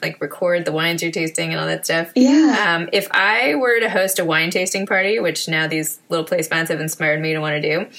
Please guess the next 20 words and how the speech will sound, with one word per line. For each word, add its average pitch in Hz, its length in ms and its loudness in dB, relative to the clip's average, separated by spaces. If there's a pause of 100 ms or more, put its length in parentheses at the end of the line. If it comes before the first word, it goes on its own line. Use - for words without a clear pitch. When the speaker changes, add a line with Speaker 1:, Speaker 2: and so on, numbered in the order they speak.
(220)
Speaker 1:
what, 202 380 0
what 311 160 6
do - 60 2
you 320 100 4
think 311 160 4
I 320 100 6
should 247 220 0
do 196 200 4
aside 185 360 2
from 175 320 0
ordering 175 340 2
your 160 160 2
awesome 165 240 0
placemats? 160 540 -4 (720)
Speaker 2:
Okay, 277 440 4
well, 285 440 4
that's 294 280 2
a 311 40 6
great 277 180 2
question 277 480 2